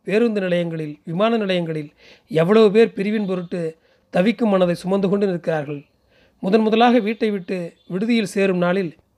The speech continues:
நம்மை விட வருகிற தகப்பனும் தாயும், "ஒழுங்கா இருந்துக்கணும்ரா, நேரத்துக்கு சாப்பிட்டுக்கிட்டு சேட்டை பண்ணாம இருக்கணும்ரா," என சீமாட்டி கடை பையில் சீடை கொடுத்து விட்டு போன கொஞ்ச நேரத்துக்கெல்லாம் நெஞ்சு கனத்து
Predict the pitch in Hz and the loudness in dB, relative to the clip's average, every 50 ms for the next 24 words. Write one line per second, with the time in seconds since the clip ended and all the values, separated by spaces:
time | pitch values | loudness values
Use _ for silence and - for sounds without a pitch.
0 | _ _ _ _ - 180 202 208 208 208 185 208 233 247 254 233 214 202 202 185 | _ _ _ _ 0 2 4 4 4 4 2 4 4 4 6 4 4 4 2 0
1 | 170 - 185 185 220 208 - 214 202 196 180 156 - 170 185 202 196 190 175 156 | 0 -2 -2 -2 -2 -2 -2 -2 -2 -2 -4 -2 0 0 2 2 0 -2 -6 -8
2 | 160 _ _ _ _ _ _ _ _ - - 156 170 196 208 214 226 226 220 233 | -12 _ _ _ _ _ _ _ _ -8 -6 -4 -4 -2 2 2 2 2 2 0
3 | 220 220 220 220 214 214 214 220 226 233 233 - _ _ _ _ _ _ _ - | -2 -2 -2 -2 0 2 4 4 4 2 0 -4 _ _ _ _ _ _ _ -8
4 | - 156 180 202 220 196 240 214 226 196 - 220 226 196 214 214 208 247 - - | -2 2 2 2 2 2 -2 -6 -6 -2 0 0 0 0 -2 -6 -6 -6 -2 0
5 | 208 226 214 208 214 220 220 226 226 226 220 208 233 233 220 220 220 220 226 220 | -2 0 0 -2 -4 -4 -2 -2 -2 -4 -4 -4 -4 -4 -2 0 0 0 0 -2
6 | - _ _ _ _ _ _ _ _ _ _ _ _ _ _ _ - - 202 202 | -4 _ _ _ _ _ _ _ _ _ _ _ _ _ _ _ -2 0 2 2
7 | 196 190 - 240 240 240 247 233 226 202 202 196 190 175 180 185 190 196 185 175 | 2 2 2 4 6 6 6 4 2 0 -2 -2 -2 -2 -2 -2 -2 -2 -2 -4
8 | 156 156 _ _ - - - 220 240 240 226 214 208 202 175 202 196 180 165 190 | -6 -8 _ _ -14 -6 -2 2 2 4 4 4 2 0 -2 -4 -6 -6 -6 -6
9 | 170 185 180 180 170 165 160 - _ _ _ _ _ - 180 185 180 220 220 220 | -6 -2 -2 -2 -2 -4 -8 -12 _ _ _ _ _ -8 -4 -2 2 4 4 4
10 | 220 214 - - 196 - 214 208 208 196 185 180 180 _ _ _ _ - 170 175 | 4 2 0 -4 -6 -4 -2 0 0 0 0 -2 -6 _ _ _ _ -8 -4 -4
11 | 202 202 196 208 196 190 185 180 180 - 185 175 165 160 | -2 -2 -4 -2 -2 -2 -2 -4 -4 -6 -6 -6 -6 -8